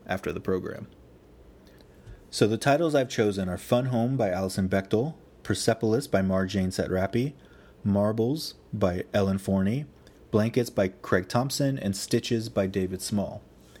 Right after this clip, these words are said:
If you're listening to this podcast, you're probably already aware, but this year's summer reading theme for libraries is Every Hero Has a Story. I know many libraries out there are using this theme as a chance to promote comics and graphic novels,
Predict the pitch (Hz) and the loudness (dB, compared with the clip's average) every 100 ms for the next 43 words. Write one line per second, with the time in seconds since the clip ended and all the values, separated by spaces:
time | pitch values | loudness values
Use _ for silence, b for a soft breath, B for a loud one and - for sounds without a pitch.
0 | B B B B 117 127 131 160 - 165 | B B B B 0 2 2 2 0 -2
1 | 135 104 95 87 85 - 87 92 104 - | 0 0 0 -2 -4 -4 -4 -2 -2 2
2 | 117 123 123 110 117 123 107 92 95 98 | 2 4 2 2 2 0 0 -2 -2 -2
3 | 95 120 123 131 123 120 120 107 107 175 | 0 0 2 2 2 2 0 0 2 0
4 | 160 131 104 101 107 156 135 98 95 95 | 0 0 0 0 0 0 2 2 2 0
5 | 98 - 110 117 110 107 101 98 92 95 | -2 0 2 2 2 0 0 0 -4 -4
6 | - 92 - - - - B B B B | -4 -4 -4 -10 -16 -18 B B B B
7 | B B - 110 135 165 156 156 123 117 | B B 0 4 4 2 2 2 2 2
8 | 113 104 98 95 98 95 98 120 120 113 | 2 2 2 2 2 2 2 2 0 -2
9 | - 101 98 98 95 - 95 - - 101 | 0 0 0 -2 -4 -2 -2 -4 -2 0
10 | 98 92 104 104 98 92 90 87 95 92 | 2 2 0 0 -2 -2 -2 -2 -2 -4
11 | - 60 - | -4 -8 -12